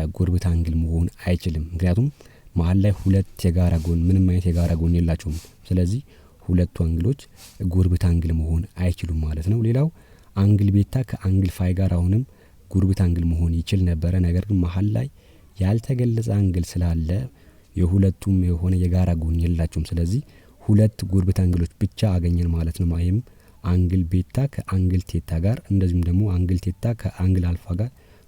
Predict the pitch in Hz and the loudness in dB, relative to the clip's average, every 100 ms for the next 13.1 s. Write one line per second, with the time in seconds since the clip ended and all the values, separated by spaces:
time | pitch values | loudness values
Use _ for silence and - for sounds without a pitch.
0 | - 85 87 85 85 85 85 80 80 82 | -6 -2 0 0 0 -2 -2 -4 -4 -4
1 | 80 82 107 87 82 85 135 - - - | -4 -2 -2 0 -2 -4 -6 -8 -20 -20
2 | - - 90 87 85 85 - 117 - - | -12 0 2 2 0 -2 -4 -6 -8 -2
3 | 98 98 90 - 90 87 110 - - - | 0 0 -2 -2 -2 2 0 -2 -14 -20
4 | - - - 101 104 98 95 87 92 92 | -20 -20 -8 0 2 2 2 2 2 0
5 | - 92 90 82 80 80 - 87 87 127 | 0 0 0 -2 -2 -4 -2 -2 2 0
6 | 156 - - - - 95 95 87 90 90 | 0 -6 -20 -20 -4 2 4 4 2 2
7 | 87 85 80 92 85 85 80 82 92 113 | 2 0 0 0 2 0 -4 -4 0 0
8 | 147 - 107 107 98 92 90 123 143 - | -2 -2 2 4 4 2 4 2 0 -14
9 | - - - 92 101 95 - - 95 - | -20 -20 -2 2 4 4 0 0 0 0
10 | 107 98 90 87 - 90 95 95 95 90 | -2 2 2 0 0 2 2 2 0 -2
11 | 85 87 - 120 147 - - _ - - | 0 -4 0 -4 -4 -18 -20 _ -20 -6
12 | 101 - 104 104 101 101 - 98 92 95 | -6 0 2 4 2 0 0 0 0 2
13 | 113 | 2